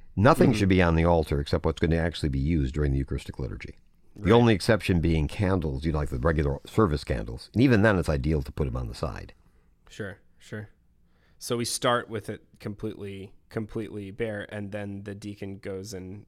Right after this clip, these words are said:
Speaker 2: and, and adds things onto it, or, or, yeah, or just makes sure that it's clear.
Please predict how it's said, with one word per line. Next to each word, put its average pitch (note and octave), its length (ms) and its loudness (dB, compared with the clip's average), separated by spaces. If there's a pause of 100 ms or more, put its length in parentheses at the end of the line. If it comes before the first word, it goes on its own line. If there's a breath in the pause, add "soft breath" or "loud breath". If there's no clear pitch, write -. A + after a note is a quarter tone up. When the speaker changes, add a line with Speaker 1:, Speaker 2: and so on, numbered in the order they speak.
(140)
Speaker 2:
and, F#2+ 340 -14 (120)
and G2 200 -12
adds G2 260 -14
things G2 180 -12
onto C#3+ 320 -10
it, G#3 140 -8
or, F#2+ 260 -12
or, G2 280 -14 (440)
yeah, F#2 240 -12
or G#2+ 100 -10
just A2+ 220 -6
makes B2+ 160 -4
sure C3 260 -2
that G#2 120 -10
it's F#2 100 -14
clear. F#2 480 -10